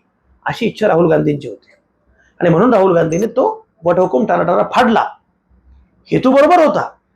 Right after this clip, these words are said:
पण ज्या प्रकारे ते केलं गेलं त्यातून एक अत्यंत बेफिकीर, बेमुरवतखोर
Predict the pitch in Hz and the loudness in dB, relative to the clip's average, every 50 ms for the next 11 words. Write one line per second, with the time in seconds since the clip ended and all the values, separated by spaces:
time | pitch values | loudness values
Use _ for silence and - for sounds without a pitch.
0 | _ _ 196 196 165 202 202 202 - 180 - 202 254 302 269 359 240 254 254 226 | _ _ -4 -2 0 0 -2 0 -2 -2 -2 0 0 0 0 0 0 2 2 2
1 | 196 175 151 143 131 135 - - _ _ _ _ - 185 180 180 - 262 269 254 | 2 2 0 0 -2 -4 -6 -10 _ _ _ _ -2 -2 -2 0 -2 -2 -2 0
2 | 240 269 254 226 190 - - - - 262 262 269 262 - 269 254 190 156 156 220 | 0 -2 -2 -2 -4 -6 -6 -2 0 0 2 2 2 2 0 0 0 0 0 0
3 | 220 220 214 226 220 262 254 208 165 147 156 190 190 190 196 196 208 240 254 247 | 0 2 0 0 2 2 2 2 0 0 0 0 0 0 0 2 2 2 0 0
4 | - - - - 262 247 208 | -2 -2 0 2 4 4 4